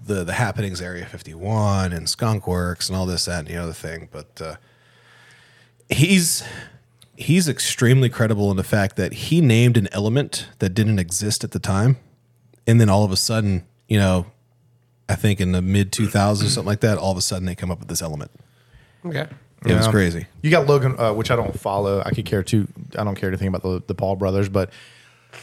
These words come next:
Speaker 3: Logan Paul was on, uh, Joe Rogan podcast, and he came out that he had the most compelling U F O evidence ever seen. He's still sitting on it, and he's waiting on his time to release it.
Speaker 2: Okay.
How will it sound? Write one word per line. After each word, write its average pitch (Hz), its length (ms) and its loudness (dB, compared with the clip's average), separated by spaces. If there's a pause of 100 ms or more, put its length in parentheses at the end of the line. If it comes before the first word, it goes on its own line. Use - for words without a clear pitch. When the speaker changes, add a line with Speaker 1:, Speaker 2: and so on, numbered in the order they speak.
(440)
Speaker 3:
Logan 151 280 8
Paul 143 220 4
was 139 120 2
on, 131 260 4
uh, 120 240 4
Joe 123 120 2
Rogan 123 240 4
podcast, 123 540 0
and 101 100 -4
he 123 140 0
came 113 280 -2
out 107 200 -2
that 98 120 -10
he 107 180 -2
had 101 520 -2 (1000)
the 120 140 2
most 113 240 2
compelling 117 920 0 (500)
U 113 220 0
F 104 160 0
O 107 120 2
evidence 95 680 -4
ever 98 260 -2
seen. 90 680 -4 (640)
He's 98 220 -4
still 127 260 2
sitting 113 420 0
on 90 220 -4
it, 87 300 -8 (220)
and 101 80 -2
he's 95 180 -2
waiting 104 240 0
on 95 60 -2
his 90 120 -6
time 92 240 -4
to - 120 -10
release - 400 -8
it. - 280 -16 (260)
Speaker 2:
Okay. 139 320 -10